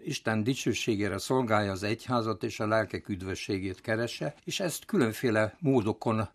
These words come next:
teljesítheti a társaság, hiszen nagyon szétágazó egyetemes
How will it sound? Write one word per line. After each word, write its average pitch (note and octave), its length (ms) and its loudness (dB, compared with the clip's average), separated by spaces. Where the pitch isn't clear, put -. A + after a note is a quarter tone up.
teljesítheti A#2+ 800 0
a A2+ 60 0
társaság, G#2 760 -4
hiszen A2 440 -8
nagyon B2 440 4
szétágazó A2 1080 4
egyetemes G#2 800 -4